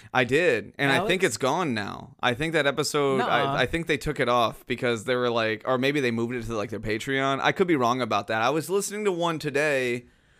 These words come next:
Speaker 1: while playing Apex, so I maybe missed something important, but I heard something along the lines of, "We don't know <laughs> where it is."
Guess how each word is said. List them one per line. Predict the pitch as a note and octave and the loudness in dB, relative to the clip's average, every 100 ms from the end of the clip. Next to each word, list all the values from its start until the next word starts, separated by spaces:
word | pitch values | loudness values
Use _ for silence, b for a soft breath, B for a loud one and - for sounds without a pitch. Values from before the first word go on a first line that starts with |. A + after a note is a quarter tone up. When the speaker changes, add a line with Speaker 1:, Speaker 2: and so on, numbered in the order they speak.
| b b | b b
Speaker 1:
while | - F3 F3 | 0 2 2
playing | D#3 C#3+ A#2 | 0 0 0
Apex, | A2 A#2+ A#2 - | -2 0 -2 0
so | C3 | -2
I | B2 | 0
maybe | C#3+ C3+ | -2 -4
missed | A2+ A2+ A#2+ - - | -6 -4 -6 -6 -6
something | - - A#2 A#2 A#2 A2 | -4 -2 -2 -4 -6 -6
important, | G2+ A2 A#2+ A2+ A#2 - | -6 -2 0 0 -6 -6
but | A2+ A2 | -4 -2
I | |
heard | A#2+ B2 | -2 -4
something | - B2 B2+ | -4 -4 -4
along | A2+ A2+ A#2+ | -4 -4 -4
the | G#2+ | -4
lines | G#2+ G#2+ A2 | -4 -4 -6
of, | A2 G#2+ | -8 -8
"We | A#2 A#2+ | -6 -4
don't | A#2 A2+ | -4 -4
know | C3+ | -4
<laughs> | |
where | B2+ B2 A#2+ | -2 0 0
it | A2 | 0
is." | A#2+ A3 A3+ | -2 -2 -6